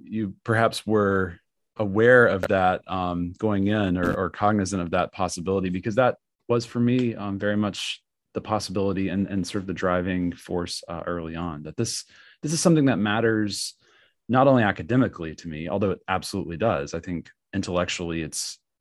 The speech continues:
fascinating stuff, but it matters because these are people's bodies we're talking about. These are people who have been incarcerated, people that our society has deemed worthy, um, of punishment. Um,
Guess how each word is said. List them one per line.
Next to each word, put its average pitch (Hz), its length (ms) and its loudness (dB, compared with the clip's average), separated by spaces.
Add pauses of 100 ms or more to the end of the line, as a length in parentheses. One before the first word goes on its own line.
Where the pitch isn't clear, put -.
(220)
fascinating 95 580 -2
stuff, 127 460 2 (420)
but 143 120 6
it 160 120 4
matters 147 360 2
because 139 680 -6
these 131 140 2
are 139 60 0
people's 123 360 -2
bodies 107 360 2
we're 82 60 -6
talking - 420 -14
about. - 320 -14
These 98 160 -8
are 101 60 -2
people 110 380 -4
who 101 140 -4
have 92 200 -4
been 87 260 -4
incarcerated, 131 720 0 (400)
people 98 460 -2
that 92 240 -4
our 87 240 -2
society 87 500 -4
has 80 160 -10
deemed 82 520 -6
worthy, 82 580 -6
um, 80 260 -10
of - 160 -18
punishment. 120 640 -2 (460)
Um, 85 580 -8